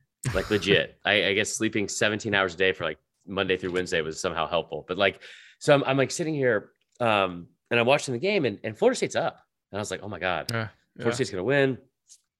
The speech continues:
Speaker 1: They end up getting a late touchdown. And then I see Twitter explode about this bad beat. They were calling this one of the, not just this year, this is the worst beat of the year. They were saying this is one of the worst beats in the last decade of college football.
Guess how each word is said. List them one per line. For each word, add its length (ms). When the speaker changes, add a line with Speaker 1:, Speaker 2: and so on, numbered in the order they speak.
Speaker 1:
They 80
end 80
up 40
getting 140
a 40
late 140
touchdown. 420
And 140
then 80
I 80
see 180
Twitter 320
explode 640
about 240
this 120
bad 280
beat. 320
They 200
were 100
calling 380
this 220
one 300
of 160
the, 240
not 200
just 200
this 180
year, 200
this 160
is 60
the 80
worst 340
beat 160
of 80
the 80
year. 220
They 120
were 100
saying 240
this 140
is 140
one 120
of 120
the 100
worst 380
beats 240
in 40
the 60
last 340
decade 360
of 100
college 280
football. 420